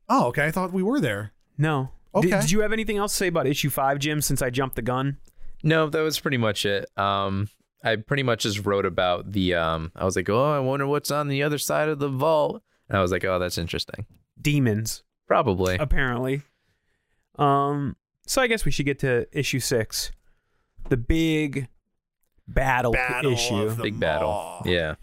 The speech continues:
Speaker 2: And to me, this was all about collecting one gun at a time.
Speaker 1: Yeah.
Speaker 3: Yeah.
Speaker 2: It was about the, the, the changing of the tide, going from all the power being on Hume's side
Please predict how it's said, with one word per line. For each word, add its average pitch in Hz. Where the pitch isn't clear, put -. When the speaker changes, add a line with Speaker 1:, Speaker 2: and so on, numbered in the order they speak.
Speaker 2:
And 135
to -
me, 170
this 156
was 143
all 139
about 131
collecting 117
one 113
gun 117
at 110
a 110
time. 107
Speaker 1:
Yeah. 123
Speaker 3:
Yeah. 87
Speaker 2:
It -
was 120
about 123
the, 113
the, -
the 120
changing 147
of 120
the 110
tide, 107
going 120
from 110
all 131
the 127
power 127
being 127
on 113
Hume's 147
side 135